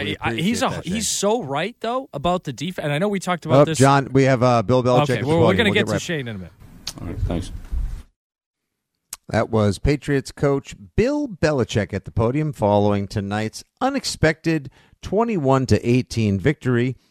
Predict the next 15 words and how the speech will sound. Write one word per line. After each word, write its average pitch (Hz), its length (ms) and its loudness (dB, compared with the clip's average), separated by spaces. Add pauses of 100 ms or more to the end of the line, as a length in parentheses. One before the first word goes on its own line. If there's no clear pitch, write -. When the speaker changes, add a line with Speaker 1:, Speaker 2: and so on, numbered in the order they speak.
(180)
Speaker 1:
by 180 280 2
his 123 180 4
Patriots 95 560 0 (100)
over 104 460 2
the 82 120 -4
Steelers 104 760 -2
in 107 320 -2
Pittsburgh 98 640 -4
at 87 100 -4
Acrisure 90 600 -10
Stadium 131 440 -4
at 104 120 -6
Three 104 260 -4
Rivers. 123 520 -2 (720)
Uh, 120 560 0